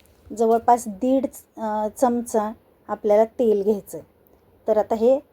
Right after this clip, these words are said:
आपल्याला कडकडीत मोहन गरम करायचं आहे. तर पोहे खायचं चमच्याने आपण आता हे जे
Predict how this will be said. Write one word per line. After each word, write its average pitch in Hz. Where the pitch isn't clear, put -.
आपल्याला 208
कडकडीत 233
मोहन 208
गरम 202
करायचं 180
आहे. -
तर 233
पोहे 240
खायचं 226
चमच्याने 208
आपण 190
आता 214
हे 214
जे 220